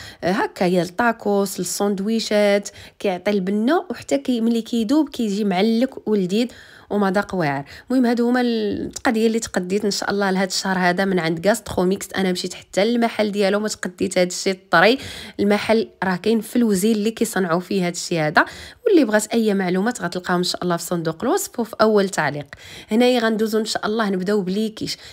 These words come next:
عجينه ليكيش اقتصاديه بلا بيض بلا زبده وناجحه وكتجي خطيره. هنايا البنات عندي ثلاثة الكيسان ديال العنبه ولا ثلاثمية غرام ديال الدقيق الفورس، ضفت ليها قبيصه ديال الملحه،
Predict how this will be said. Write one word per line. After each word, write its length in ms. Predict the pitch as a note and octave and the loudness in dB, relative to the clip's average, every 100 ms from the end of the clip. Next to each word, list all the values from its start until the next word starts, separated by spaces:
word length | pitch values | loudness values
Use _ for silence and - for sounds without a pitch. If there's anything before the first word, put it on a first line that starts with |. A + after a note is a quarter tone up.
| - | -12
عجينه 460 | E3 F3+ A3+ A3+ A3 | -8 -2 0 0 0
ليكيش 400 | G#3 G#3 G#3 A#3 | -4 -4 -2 -4
اقتصاديه 840 | - - A#3 G#3 - G3+ F3+ F#3 E3+ | -4 -8 -6 -6 -4 -4 -2 -2 -2
بلا 300 | E3+ G#3 G#3 | 0 0 0
بيض 280 | A3 A3+ | 0 -2
بلا 220 | F3+ G3 F#3+ | 0 2 2
زبده 380 | E3+ D#3+ G#3+ B3+ - - | 0 2 2 2 -6 -8
وناجحه 600 | G#3 G#3 G3+ G3 F#3+ - | -2 2 2 0 -2 -2
وكتجي 380 | G#3+ G3+ F#3 G3+ | -2 -2 -4 -4
خطيره. 560 | G#3 F3 D#3+ D#3+ D3+ E3 - - - | -2 -4 -2 -4 -6 -8 -12 -18 -4
هنايا 300 | G3 G#3+ A3 | 2 4 4
البنات 340 | G3+ F#3+ G3+ | 2 0 -2
عندي 240 | F3 F3+ F3+ | 0 0 0
ثلاثة 280 | A3+ C4+ C4 - | 0 0 0 -4
الكيسان 420 | - G#3 G#3 F#3+ | -6 -2 0 0
ديال 160 | F#3 | 0
العنبه 420 | E3+ D#3 D#3+ D#3+ D4 - - | 0 0 0 0 0 -4 -2
ولا 160 | A#3+ | -2
ثلاثمية 500 | B3 A3+ - G#3+ A#3+ A#3+ | -2 -4 -4 -2 -2 0
غرام 220 | F#3+ A3+ A#3 | 0 2 0
ديال 180 | G3 | -2
الدقيق 400 | F#3+ F3+ - B3 | -4 -4 -4 -2
الفورس، 500 | F#3+ - D#3 F3+ - - _ _ - | -6 -2 -2 -2 -4 -10 _ _ -2
ضفت 280 | A3+ - A#3+ | -2 2 6
ليها 200 | A3+ G3+ | 6 6
قبيصه 440 | G#3 A3+ C#4+ A3 | 4 2 4 4
ديال 220 | G3 G3+ | 4 4
الملحه، 520 | F#3+ F3 D3+ - C#4 | 4 2 0 2 2